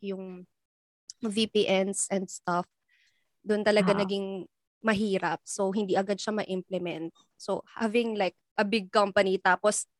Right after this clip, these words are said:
Speaker 1: that time, very limited lang yung pwedeng mag-connect sa <laughs> V P N that time para ma-access,
Speaker 2: Mm-hmm.
Speaker 1: ma-access namin yung ibang, um, what do you call this, applications for work.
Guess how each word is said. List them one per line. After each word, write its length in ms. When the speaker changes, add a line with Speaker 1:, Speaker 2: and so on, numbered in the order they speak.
Speaker 1:
that 160
time, 240
very 240
limited 480
lang 160
yung 80
pwedeng 320
mag-connect 800
sa 160
<laughs> 40
V 200
P 120
N 200
that 240
time 400
para 160
ma-access, 520
Speaker 2:
Mm-hmm. 360
Speaker 1:
ma-access 480
namin 320
yung 80
ibang, 480
um, 300
what 40
do 80
you 80
call 160
this, 280
applications 600
for 280
work. 200